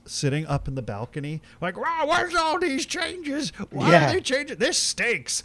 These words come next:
Speaker 1: And now we're like, "Oh, this is awesome."
Speaker 2: <laughs> Yeah, this
Speaker 1: <laughs>
Speaker 2: is great.
Speaker 1: Yeah.
Speaker 2: This is
Speaker 1: "I
Speaker 2: great.
Speaker 1: was saying that all along. This is great." <laughs> Um, so
Speaker 2: Like, yeah, I'm, the only negative, the only negative before we get to our predictions and then move to Hope in sixty, is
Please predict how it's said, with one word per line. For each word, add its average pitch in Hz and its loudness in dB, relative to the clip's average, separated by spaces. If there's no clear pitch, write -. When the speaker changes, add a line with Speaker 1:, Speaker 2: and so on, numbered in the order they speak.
Speaker 1:
And 160 0
now 170 0
we're 170 2
like, 127 -4
"Oh, 147 -4
this 139 -4
is 117 -6
awesome." 101 -10
Speaker 2:
<laughs> - -4
Yeah, 214 10
this 392 4
Speaker 1:
<laughs> 123 0
Speaker 2:
is 294 -2
great. 165 6
Speaker 1:
Yeah. 247 -2
Speaker 2:
This 156 4
is 120 0
Speaker 1:
"I 98 -10
Speaker 2:
great. 143 10
Speaker 1:
was - 4
saying 330 2
that 294 4
all 330 6
along. 320 2
This 320 -4
is 285 -4
great." 294 -4
<laughs> - -14
Um, 180 2
so - -4
Speaker 2:
Like, 147 6
yeah, 214 8
I'm, 180 4
the 165 4
only 214 6
negative, 165 4
the 139 2
only 147 4
negative 123 4
before 120 0
we 117 0
get 113 0
to 117 0
our 104 4
predictions 98 -6
and 98 -6
then 98 -4
move 95 -4
to 98 -4
Hope 95 -6
in 82 -10
sixty, 143 -10
is 139 2